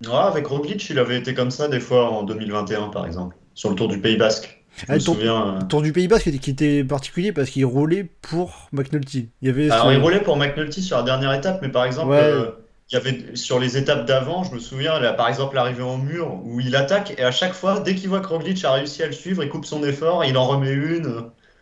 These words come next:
Speaker 1: Et ils
Speaker 2: Ouais,
Speaker 1: avaient
Speaker 2: ouais.
Speaker 1: fait tous les deux, ils avaient fait toute la montée en fractionné comme ça, et ils avaient fini avec, euh,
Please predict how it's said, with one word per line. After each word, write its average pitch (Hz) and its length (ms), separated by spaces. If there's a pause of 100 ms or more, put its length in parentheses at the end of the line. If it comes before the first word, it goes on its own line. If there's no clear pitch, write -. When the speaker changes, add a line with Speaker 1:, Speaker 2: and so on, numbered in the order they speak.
(400)
Speaker 1:
Et 120 80
ils 135 80
Speaker 2:
Ouais, 147 60
Speaker 1:
avaient 151 100
Speaker 2:
ouais. - 40
Speaker 1:
fait 160 200
tous 175 120
les 175 140
deux, 214 140
ils 202 140
avaient 143 100
fait 143 160
toute 208 180
la 208 100
montée 190 240
en 180 80
fractionné 180 520
comme 170 160
ça, 190 300
et 160 60
ils 143 200
avaient 139 380
fini 151 420
avec, 131 260
euh, 117 220